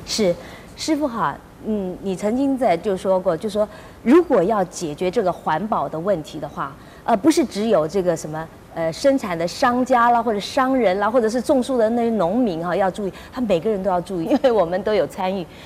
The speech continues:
那你提出一个，就是说最重要的就是我们要从生活、日常生活的淳朴化、简单化来着手。也就是说，只要需要的才要，呃，想要的或者是是这个其他都是不重要的。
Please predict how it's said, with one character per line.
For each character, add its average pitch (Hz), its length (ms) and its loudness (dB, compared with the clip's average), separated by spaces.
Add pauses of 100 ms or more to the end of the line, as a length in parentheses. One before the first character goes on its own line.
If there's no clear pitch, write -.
(300)
那 381 120 2
你 294 140 4
提 254 160 -2
出 294 160 -2
一 277 80 0
个， 240 100 2
就 208 80 -4
是 226 80 -6
说 226 140 -2 (540)
最 359 160 4
重 320 200 2
要 262 140 4
的 190 100 0
就 220 140 0
是 220 80 -2
我 180 100 2
们 170 80 -2
要 208 80 0
从 180 220 -4
生 247 240 0
活、 - 180 -10
日 320 140 4
常 196 260 -4
生 220 220 -2
活 175 180 -2
的 165 120 0
淳 190 420 -2
朴 160 260 -6
化、 185 300 -4 (240)
简 170 260 -2
单 226 220 -2
化 233 200 -2
来 160 180 0
着 156 260 -4
手。 160 220 -6 (340)
也 - 80 -4
就 269 80 4
是 349 60 6
说， 320 240 6 (280)
只 277 120 2
要 320 100 8
需 349 220 2
要 302 180 6
的 180 100 2
才 160 220 -6
要， 175 320 -2 (320)
呃， 185 380 2
想 185 340 0
要 262 160 6
的 175 140 2
或 214 120 -2
者 180 140 0
是 185 180 -4
是 170 320 -4
这 196 80 -2
个 175 120 2
其 - 160 -4
他 196 100 0
都 262 140 2
是 226 80 -4
不 220 160 -2
重 220 280 4
要 180 260 2
的。 - 140 -8